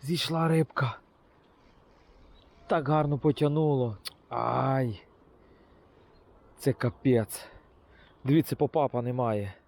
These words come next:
Ой, жалко. Капець.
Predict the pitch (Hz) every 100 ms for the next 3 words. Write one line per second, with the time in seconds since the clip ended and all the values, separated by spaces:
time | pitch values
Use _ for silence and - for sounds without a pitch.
0 | _ _ _ _ _ _ _ _ - -
1 | _ - - - _ _ - 139 139 127
2 | 117 101 131 120 110 - 98 - - -
3 | - - - - - - - - - 679
4 | - - - - - - - - - -
5 | - - - _ - 107 - - 135 101
6 | -